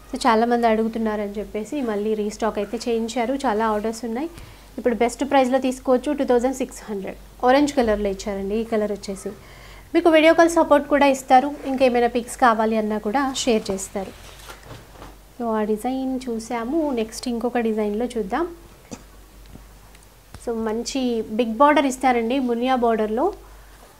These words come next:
చాలా బిగ్ బార్డర్ ఉంటుంది కింద వైపున. మిడిల్ పార్ట్ చూసుకుంటే ఇక్కడ వీవింగ్‌లోనే మునియా డిజైన్ ఇచ్చే-,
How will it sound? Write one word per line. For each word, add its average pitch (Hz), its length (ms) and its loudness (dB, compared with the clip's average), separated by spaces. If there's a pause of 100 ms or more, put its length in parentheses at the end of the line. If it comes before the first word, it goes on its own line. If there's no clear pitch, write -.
(140)
చాలా 247 440 4
బిగ్ 247 220 0
బార్డర్ 247 260 4
ఉంటుంది 220 300 0
కింద 220 220 -2
వైపున. 220 520 0
మిడిల్ 262 320 2
పార్ట్ 277 180 2
చూసుకుంటే 254 500 0
ఇక్కడ 269 420 2
వీవింగ్‌లోనే 254 720 4 (420)
మునియా 269 280 4
డిజైన్ 254 440 4
ఇచ్చే-, 226 400 -2